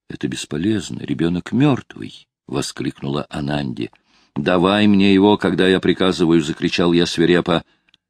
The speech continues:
Она подала мне труп ребенка. Я взял его, завернул в узел с лекарствами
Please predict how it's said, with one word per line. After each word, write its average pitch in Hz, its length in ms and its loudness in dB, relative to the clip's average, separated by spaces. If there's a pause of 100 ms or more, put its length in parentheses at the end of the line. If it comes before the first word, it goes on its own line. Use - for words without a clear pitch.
(460)
Она 64 360 -6
подала 62 440 -10
мне 69 240 -8 (120)
труп 69 380 -8
ребенка. 67 540 -6 (480)
Я 76 160 0
взял 73 320 -2
его, 62 300 -4 (320)
завернул 85 760 2
в 76 200 -4
узел 80 460 0
с - 180 -10
лекарствами 71 880 -4